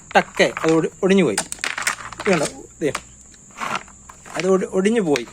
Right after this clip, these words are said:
അത് വിട്ടു. കണ്ടോ, ദേ അത് രണ്ട് പ്രാവശ്യം ഒടിച്ചത് കണ്ടോ, ഇതിങ്ങ് ഒടിഞ്ഞു പോകും. ആ റൈറ്റ് പോട്ട് നമുക്ക് വേണം ഇങ്ങനെ ചവിട്ടി കൂട്ടി നമുക്കിങ്ങ് ഒടിക്കാം. ഇത് കണ്ടോ, ഇതാണിപ്പം നമ്മൾ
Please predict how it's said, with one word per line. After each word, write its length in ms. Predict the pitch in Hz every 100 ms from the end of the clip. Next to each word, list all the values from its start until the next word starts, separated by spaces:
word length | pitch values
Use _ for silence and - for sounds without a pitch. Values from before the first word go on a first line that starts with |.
| -
അത് 80 | 185
വിട്ടു. 260 | 175 - 160 - - - - - - - - - - - - - - - - - - -
കണ്ടോ, 160 | - - - -
ദേ 60 | 113 - - - - - - - - - -
അത് 100 | 180 185
രണ്ട് 160 | 180 196
പ്രാവശ്യം 300 | 196 170 190
ഒടിച്ചത് 260 | 170 - 202
കണ്ടോ, 160 | 160 110 - - - - - - - - - - -
ഇതിങ്ങ് 200 | 208 233 214
ഒടിഞ്ഞു 220 | 202 214
പോകും. 180 | 147 92 - - - - - - - - - - - -
ആ 40 | 156 165
റൈറ്റ് 240 | 180 190 -
പോട്ട് 260 | 247 240 320 - - - - - 202
നമുക്ക് 200 | 214 202
വേണം 160 | 196 202
ഇങ്ങനെ 200 | 196 202 208 208 180
ചവിട്ടി 300 | 202 202 196 208
കൂട്ടി 220 | 185 170 208 220
നമുക്കിങ്ങ് 340 | 175 175 170 139
ഒടിക്കാം. 340 | 135 143 139 - - - - - - - - 220
ഇത് 100 | 208
കണ്ടോ, 200 | 151 101 - - - - - - - - - - - 196
ഇതാണിപ്പം 420 | 220 190 185 190
നമ്മൾ 180 | 170 180